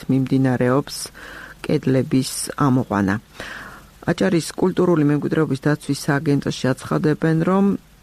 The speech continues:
ამ ძეგლის აღდგენისთვის შვიდასორმოცდაათი ათასი ლარი იხარჯება,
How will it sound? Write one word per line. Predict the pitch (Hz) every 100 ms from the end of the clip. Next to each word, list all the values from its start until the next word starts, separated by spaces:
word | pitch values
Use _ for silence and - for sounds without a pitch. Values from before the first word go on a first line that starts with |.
| -
ამ | 151
ძეგლის | 151 170 135 -
აღდგენისთვის | 143 - - 160 143 - - 131
შვიდასორმოცდაათი | - 147 139 127 135 139 139 135 - 139 131
ათასი | 120 - 127 -
ლარი | 120 127 139 143 143 - - -
იხარჯება, | 131 - 147 143 - 151 160